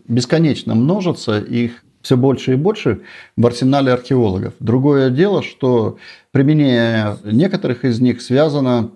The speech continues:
м, ну, с серьезными финансовыми и технологическими издержками, э, и не всегда возможно. Но из того, что первое, э, археологов всегда интересует,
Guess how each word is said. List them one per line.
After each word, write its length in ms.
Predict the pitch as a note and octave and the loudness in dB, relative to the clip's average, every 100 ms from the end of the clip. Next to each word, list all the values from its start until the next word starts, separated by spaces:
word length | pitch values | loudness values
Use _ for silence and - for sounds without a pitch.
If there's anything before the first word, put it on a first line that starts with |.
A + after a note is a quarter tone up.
| _ | _
м, 520 | - A2 G#2 G#2 G#2 | -4 -2 -2 -2 -2
ну, 160 | C#3 D#3 | -2 -4
с 60 | - | -4
серьезными 500 | C#3+ C#3 A#2+ G#2+ G#2 | 0 0 0 -2 -2
финансовыми 720 | B2 B2 A#2 A2+ G#2+ G#2 G2+ | 0 0 -2 -2 -2 0 -2
и 160 | G2+ | -4
технологическими 1040 | C3 - A#2+ A#2 A#2 A2+ - - G2+ G2 G2 - - - - | -8 -4 0 0 0 -2 -6 -8 -4 -4 -4 -12 -20 -12 0
издержками, 880 | C3+ B2+ B2 G#3 - - B2+ A#2 G#2+ | 2 2 2 2 0 0 2 2 0
э, 460 | - G#2+ G#2+ A2 A2+ | -2 0 2 2 2
и 480 | C3+ D#3 D3+ B2 | 2 2 2 2
не 140 | G#2+ A#2+ | 0 -2
всегда 360 | A#2 B2 B2+ | -2 0 2
возможно. 640 | A#2+ C3+ C3 A#2+ F#2 - - _ - - _ _ | 2 0 0 -4 -4 -10 -20 _ -20 -20 _ _
Но 600 | - A2+ D3+ F3 E3 D#3 - | 0 2 2 2 2 0 -6
из 160 | C3+ | -4
того, 500 | D#3+ D#3 F3+ F#3 - - | 0 2 2 0 -4 -10
что 360 | - - E3 | -12 -2 0
первое, 720 | B2+ E3 G3 E3+ B2+ A#2 G#2+ - - | 0 0 2 2 2 0 -2 -8 -8
э, 220 | G#2+ A2 | -2 0
археологов 580 | A2+ A2+ C#3 B2+ A2+ G#2+ | -2 -2 0 2 0 -2
всегда 560 | - B2+ B2 A#2 G2+ G#2 _ - | -4 -2 2 2 0 -4 _ -8
интересует, 880 | G#2 A2 A#2+ B2 - A3 G#3 - | -4 -2 0 -2 -2 0 0 -2